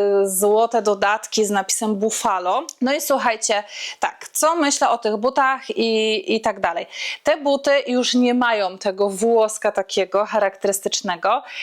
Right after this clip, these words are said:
tylko one są takie a la zamszowe. No więc też raczej problematyczne do czyszczenia.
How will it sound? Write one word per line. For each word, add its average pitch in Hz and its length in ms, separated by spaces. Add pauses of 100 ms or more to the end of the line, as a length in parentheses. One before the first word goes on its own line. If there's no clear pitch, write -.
(180)
tylko 285 420
one 226 340
są 220 280
takie - 460
a 202 40
la 208 200
zamszowe. 190 720 (200)
No 370 200
więc 285 240
też 247 200
raczej 233 340
problematyczne 202 720
do 196 120
czyszczenia. 185 560